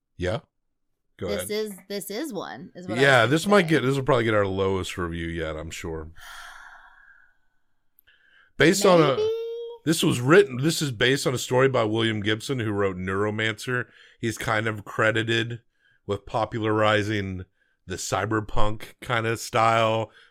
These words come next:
Speaker 1: the
Speaker 2: Sure.
Speaker 1: steampunky kind of stuff.
Speaker 2: I would say the concept is not bad
Speaker 1: No.
Speaker 2: at all. I think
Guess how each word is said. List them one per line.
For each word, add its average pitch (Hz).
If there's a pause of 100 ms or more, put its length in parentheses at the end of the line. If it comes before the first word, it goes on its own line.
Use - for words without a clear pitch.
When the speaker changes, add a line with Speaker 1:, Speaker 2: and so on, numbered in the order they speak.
Speaker 1:
the 92
Speaker 2:
Sure. -
Speaker 1:
steampunky 113
kind 117
of 113
stuff. 110 (600)
Speaker 2:
I 330 (260)
would 349
say 302
the 262
concept 330 (720)
is 233
not 247
bad 208
Speaker 1:
No. 78
Speaker 2:
at 226 (100)
all. 233 (440)
I 302
think 277